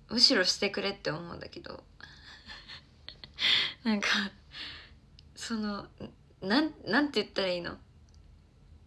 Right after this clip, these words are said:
自分が悪くないのに、その人に向かっ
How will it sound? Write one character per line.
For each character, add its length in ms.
自 200
分 240
が 100
悪 300
く 160
な 200
い 80
の 100
に、 480
そ 280
の 160
人 260
に 220
向 160
か 180
っ 60